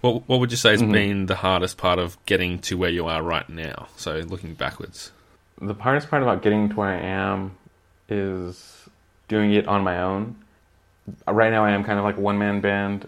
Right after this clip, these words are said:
Speaker 2: and, um, I'm trying to find more collaborators. That's why this past weekend's shoot was very difficult, 'cause it was just myself, my brother, and, um, all the rest of the crew that we intended to have, like, you know, they couldn't make it.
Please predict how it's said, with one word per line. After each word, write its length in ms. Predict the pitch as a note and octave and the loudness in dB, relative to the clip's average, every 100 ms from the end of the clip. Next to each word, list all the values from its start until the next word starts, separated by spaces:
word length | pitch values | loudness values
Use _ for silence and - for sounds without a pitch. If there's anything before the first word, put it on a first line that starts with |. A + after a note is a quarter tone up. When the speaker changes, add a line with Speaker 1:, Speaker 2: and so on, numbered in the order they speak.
| - | -8
Speaker 2:
and, 380 | G2+ F#2+ F#2+ F2+ | -4 -4 -4 -6
um, 380 | F#2 F#2 F2+ - | -6 -6 -8 -6
I'm 160 | G2 | -8
trying 440 | F#2 G#2 G2+ G#2 G2+ | -4 0 2 2 0
to 240 | - F#2+ | -4 -6
find 280 | - F#2+ F2+ | -2 -2 0
more 160 | F#2+ G2 | -2 -2
collaborators. 1080 | G#2 F#2 G2 G2+ G#2 G#2+ G#2+ G#2 G#2 - - _ | 0 2 4 4 4 4 4 2 -4 -12 -20 _
That's 240 | G#2 G2 G#2 | 0 2 2
why 400 | F#2+ F2+ F2+ - - | 2 2 -4 -12 -14
this 280 | F#2+ G2+ - | -8 -8 -4
past 300 | G2 F#2 F#2+ | -6 -6 -8
weekend's 360 | F#2 F2 E2 | -8 -8 -10
shoot 260 | - B2+ - | -6 -6 -6
was 260 | - - | -8 -10
very 220 | - F2 E2+ | -8 -6 -6
difficult, 500 | - - E2 D#2+ - _ - | -8 -10 -8 -8 -10 _ -6
'cause 180 | - G2+ | -2 0
it 120 | F#2+ | 2
was 240 | G2 F#2+ F#2 | 2 2 0
just 340 | F#2+ - - | -6 -8 -8
myself, 480 | F#2+ F#2 G2 F#2 F#2+ | -6 -4 -2 -2 -2
my 100 | F#2 | -6
brother, 440 | E2+ F2 F2 E2 | -4 -4 -6 -8
and, 360 | E2+ E2 E2 D#2+ | -10 -12 -12 -10
um, 360 | E2+ D#2+ D2+ - | -10 -10 -12 -8
all 120 | F2+ | -6
the 80 | F2 | -6
rest 140 | F2 | -10
of 40 | - | -10
the 60 | |
crew 260 | - A#2+ A2 | -2 2 4
that 160 | F#2 | 4
we 140 | F2+ F2+ | 2 -2
intended 360 | F#2 G2+ F#2+ | -4 -4 -2
to 60 | F2+ | -2
have, 240 | F#2 E2 | -4 -4
like, 280 | - D#2+ - - _ - | -6 -8 -10 -20 _ -10
you 60 | F#2+ | -8
know, 160 | D#2+ - | -8 -6
they 120 | G2 | -4
couldn't 240 | G2 G2+ G2 | 0 0 0
make 220 | G2+ F#2+ | -2 -2
it. 220 | - - | -8 -10